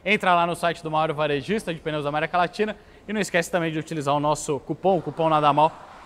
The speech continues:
pra você ganhar um belo desconto. Quando você tá comprando pneu aro dezoito, o desconto, ele é mais de mil reais em alguns casos,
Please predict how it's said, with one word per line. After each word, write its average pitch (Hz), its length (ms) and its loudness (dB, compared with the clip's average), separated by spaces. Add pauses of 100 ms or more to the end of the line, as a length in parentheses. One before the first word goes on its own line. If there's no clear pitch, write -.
pra 147 100 -2
você 156 260 -2
ganhar 151 280 2
um 160 100 0
belo 160 340 2
desconto. 139 440 -4
Quando 175 140 -2
você 170 140 -2
tá 190 140 4
comprando 170 400 0
pneu 156 220 0
aro 165 120 4
dezoito, 147 400 -4 (420)
o 156 80 -2
desconto, 180 500 0 (140)
ele 156 160 0
é 180 60 2
mais 170 400 2
de 147 80 -6
mil 151 120 -2
reais 135 380 2
em - 20 -6
alguns 127 280 -8
casos, - 480 -12